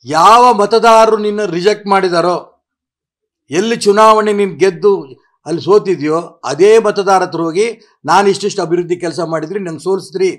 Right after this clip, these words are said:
ಈ ಸರಿ ಮತ್ತೆ ಕೆಲಸ ಗೆಲ್ಸ್ರಿ, ನಾನು ಖಂಡಿತ ನಿಮ್ ಕೆಲಸ ಮಾಡ್ತೀನಿ" ಅಂತಂದ್ರೆ ಅವನ್ ರಾಜಕಾರಣಿ. ಅದು ಬಿಟ್ಟು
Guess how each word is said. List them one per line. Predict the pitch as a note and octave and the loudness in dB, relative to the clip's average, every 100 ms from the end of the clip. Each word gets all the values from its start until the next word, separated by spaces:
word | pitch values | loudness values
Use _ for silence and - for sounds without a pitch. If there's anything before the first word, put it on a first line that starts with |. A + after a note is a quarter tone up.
| - _ _ | -12 _ _
ಈ | F#3 | -4
ಸರಿ | G3+ F#3+ | 0 2
ಮತ್ತೆ | G3+ G#3+ G3+ | 0 -2 -4
ಕೆಲಸ | G#3 G3 F3+ C#3+ E3 D3+ C#3+ | -2 -2 -4 -6 -10 -10 -10
ಗೆಲ್ಸ್ರಿ, | F3 D#3 F3+ F3+ G2+ _ _ F3 | -10 -8 -6 -8 -8 _ _ -8
ನಾನು | F#3 | -6
ಖಂಡಿತ | F3+ F#3+ F#3+ | -4 -6 -6
ನಿಮ್ | F#3+ D#3 | -8 -8
ಕೆಲಸ | E3 D3 | -10 -10
ಮಾಡ್ತೀನಿ" | E3+ D#3 C3+ C#3 | -10 -10 -10 -14
ಅಂತಂದ್ರೆ | B2+ C3+ E3 A#3 C3 _ _ | -14 -12 -6 -6 -6 _ _
ಅವನ್ | D3 G3 | -6 -4
ರಾಜಕಾರಣಿ. | E3 C#3 C3+ A2 F#2 _ _ _ _ _ _ _ _ _ _ _ _ _ _ _ _ _ _ _ _ _ - | -4 -4 -8 -14 -16 _ _ _ _ _ _ _ _ _ _ _ _ _ _ _ _ _ _ _ _ _ -2
ಅದು | A#3+ B3+ | -2 0
ಬಿಟ್ಟು | C4 F3+ | -4 0